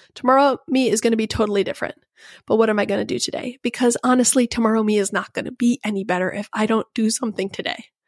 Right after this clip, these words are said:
Tomorrow me is not gonna be wildly different. Maybe five years from now me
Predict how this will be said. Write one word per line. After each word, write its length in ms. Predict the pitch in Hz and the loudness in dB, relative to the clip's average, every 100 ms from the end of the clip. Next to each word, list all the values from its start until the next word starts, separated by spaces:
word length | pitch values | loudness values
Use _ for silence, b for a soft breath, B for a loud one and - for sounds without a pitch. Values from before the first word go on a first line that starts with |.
| B B B B | B B B B
Tomorrow 520 | - 247 247 285 311 | -2 0 4 4 4
me 240 | 254 247 226 | 2 -2 -2
is 120 | 226 | -2
not 160 | 220 220 | -4 -4
gonna 120 | 220 | -6
be 100 | 214 | -4
wildly 560 | 196 196 196 196 202 | -2 0 2 2 0
different. 340 | 196 196 - - | -4 -6 -10 -4
Maybe 260 | 254 339 370 | 2 2 2
five 400 | - 262 262 233 | 2 2 2 2
years 240 | 240 226 | 0 0
from 180 | 214 208 | -2 -2
now 240 | 190 185 180 | 0 0 0
me 340 | 185 233 | 0 0